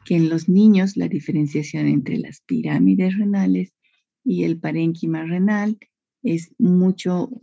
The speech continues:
mucho más notoria sin que eso signifique una patología, ¿ya? Y ojo con no confundirnos con que estos son quistes o alguna lesión patológica. La disposición que tienen es,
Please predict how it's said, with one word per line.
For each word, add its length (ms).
mucho 380
más 300
notoria 720
sin 260
que 140
eso 180
signifique 800
una 300
patología, 840
¿ya? 240
Y 220
ojo 280
con 380
no 180
confundirnos 720
con 240
que 120
estos 280
son 260
quistes 540
o 120
alguna 340
lesión 420
patológica. 520
La 180
disposición 680
que 140
tienen 400
es, 200